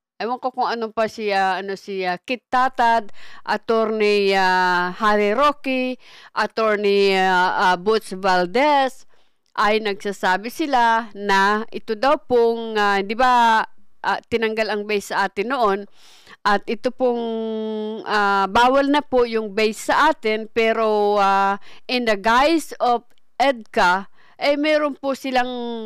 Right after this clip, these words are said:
mga mas maraming parang bases sa atin. Noon kasi meron lang tayong dalawa, di ba? Yung Clark Air Base at saka yung, ah,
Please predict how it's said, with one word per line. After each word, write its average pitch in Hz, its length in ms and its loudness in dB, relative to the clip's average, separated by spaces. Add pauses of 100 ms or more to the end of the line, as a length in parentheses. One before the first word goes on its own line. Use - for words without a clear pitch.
mga 220 320 2
mas 247 240 -2
maraming 233 720 0
parang 214 400 0
bases 196 480 -2
sa 247 320 0
atin. 170 480 -4 (420)
Noon 262 380 0
kasi 285 240 0
meron 254 240 2
lang 233 160 0
tayong 233 320 0
dalawa, 233 320 4
di 185 160 -2
ba? 180 240 0
Yung 180 240 -2
Clark 254 480 0
Air 277 160 0
Base 208 320 0
at 208 160 -4
saka 214 320 -2
yung, 202 240 -2
ah, 185 400 0